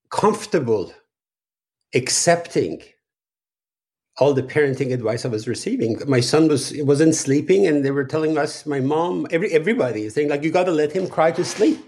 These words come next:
so he can learn to soothe himself." And I just couldn't do that. And I didn't do that. And that was the beginning of my journey that I, I, I mean, I wanted to examine, and I started research. And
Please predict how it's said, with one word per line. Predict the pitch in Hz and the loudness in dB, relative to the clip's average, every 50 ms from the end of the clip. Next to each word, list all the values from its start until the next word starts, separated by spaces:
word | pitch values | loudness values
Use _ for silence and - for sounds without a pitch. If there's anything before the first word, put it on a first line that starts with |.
| - - - - - - - - - | -20 -20 -18 -16 -16 -16 -18 -18 -8
so | - - 165 | -2 0 0
he | 147 143 | 0 0
can | - 156 147 147 | 0 2 2 4
learn | 143 151 170 185 180 | 4 4 4 4 2
to | 156 165 | 0 -4
soothe | - - - 233 - | -4 -2 -2 0 0
himself." | - 131 113 - - 76 67 - - - _ _ _ _ _ _ _ _ _ _ - | 0 -2 -4 -4 -6 -8 -8 -10 -16 -20 _ _ _ _ _ _ _ _ _ _ 0
And | 147 156 | 2 4
I | 160 | 4
just | 156 165 165 - - | 4 2 -2 0 0
couldn't | 196 190 185 190 | 0 2 2 2
do | 214 220 | 0 0
that. | 254 - - - _ _ _ _ _ _ _ _ _ _ _ _ _ _ - | -2 -4 -6 -10 _ _ _ _ _ _ _ _ _ _ _ _ _ _ 0
And | 143 151 | 2 2
I | 139 | 2
didn't | 139 131 - 131 180 202 196 180 107 87 - | 2 0 0 2 2 4 4 2 0 -2 -6
do | - 92 82 | -12 -12 -12
that. | 71 60 - _ _ _ _ _ _ _ _ _ _ _ _ - | -12 -14 -18 _ _ _ _ _ _ _ _ _ _ _ _ -6
And | 135 135 120 | -4 -2 0
that | 139 143 151 139 | 2 2 2 2
was | 139 143 160 170 175 170 156 139 | 2 2 2 4 2 0 -2 -4
the | 151 139 | -4 -4
beginning | 123 110 135 123 117 147 160 170 180 190 202 | -2 -4 -4 -2 0 0 2 2 2 0 0
of | 190 | 0
my | 180 170 143 | 0 -2 -2
journey | 127 - 143 135 139 143 147 | -2 -2 -2 -2 0 0 -2
that | 143 131 131 127 123 | 0 0 -2 -2 0
I, | 127 127 127 131 131 139 131 - | -2 -2 0 -2 -2 -4 -6 -4
I, | 131 135 135 135 139 143 | -2 -2 -2 -2 -4 -6
I | |
mean, | 123 120 135 131 131 131 - - - | -4 -2 -2 -2 -2 -4 -10 -12 -4
I | 117 120 143 | 0 2 2
wanted | 156 156 160 160 165 165 160 160 | 4 4 2 2 2 2 0 0
to | - 143 | -2 -2
examine, | 135 117 117 110 120 123 165 214 262 180 | -2 -2 -2 -2 0 0 0 2 2 2
and | 147 139 | 2 2
I | 127 127 | 0 -2
started | 123 - - 135 135 123 131 110 107 | -2 0 0 0 0 0 0 0 0
research. | 123 156 156 - - 208 208 202 - - - | 0 0 0 0 0 0 0 -2 -2 -2 0
And | 123 113 98 - | 0 0 -2 -4